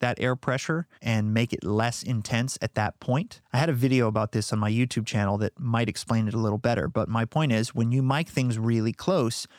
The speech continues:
there's, it's much more likely to be super sensitive to pressure differences in the source, whether it's a vocalist or a guitar amp or an acoustic guitar. And it's not just proximity effect. That's where I think some people can get confused.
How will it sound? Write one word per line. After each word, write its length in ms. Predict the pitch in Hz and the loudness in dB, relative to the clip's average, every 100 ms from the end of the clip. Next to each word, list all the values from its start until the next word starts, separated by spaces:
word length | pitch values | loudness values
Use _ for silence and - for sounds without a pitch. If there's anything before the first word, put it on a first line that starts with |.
| - - | -18 -2
there's, 320 | 120 117 - | 0 0 -2
it's 160 | - - | -4 0
much 460 | 123 120 147 147 143 | 0 2 0 0 0
more 180 | 127 | 2
likely 380 | 120 113 107 120 | 2 0 0 -2
to 120 | 107 | -2
be 140 | 110 110 | -2 -4
super 480 | - 151 151 127 117 | -2 0 2 2 0
sensitive 560 | 120 113 - 107 101 | 0 0 0 -2 -4
to 360 | - 107 107 104 | -4 -2 -2 -2
pressure 500 | - 120 117 - 113 | -2 -2 0 -2 0
differences 720 | 110 - 104 - 104 101 - | -2 -2 -4 -2 -2 -2 -6
in 360 | - 113 104 101 | -6 -2 -2 -2
the 100 | 120 | -4
source, 560 | - 127 113 - - - | -2 0 0 -4 -8 -4
whether 260 | 104 104 | 0 0
it's 140 | 104 - | -2 -2
a 60 | |
vocalist 500 | 135 147 143 131 - - | -2 0 0 0 -2 -4
or 140 | 104 110 | -2 -4
a 60 | |
guitar 360 | - - 123 120 | -6 -4 0 2
amp 300 | 117 117 - | 2 0 -4
or 100 | - | -6
an 80 | 107 | -6
acoustic 160 | - 123 - | -2 -4 -2
guitar. 460 | 110 - 107 104 110 - - - | -4 -2 -2 0 -2 -8 -20 -6
And 140 | 123 | -2
it's 120 | 123 170 | 0 2
not 300 | 175 165 131 | 2 2 2
just 340 | 135 127 - | 2 2 -2
proximity 560 | 117 107 - 185 139 110 | -2 -2 0 2 2 0
effect. 500 | - 80 - - - - | 0 -4 -4 -10 -16 -4
That's 260 | 117 117 135 | -2 0 0
where 120 | 117 | 0
I 80 | 113 | 0
think 160 | 123 | -4
some 160 | - 123 | -2 -2
people 200 | 117 113 | 0 -2
can 180 | - 110 | -4 -2
get 180 | 104 | -2
confused. 640 | - 104 190 190 69 - | -2 -2 2 2 2 -4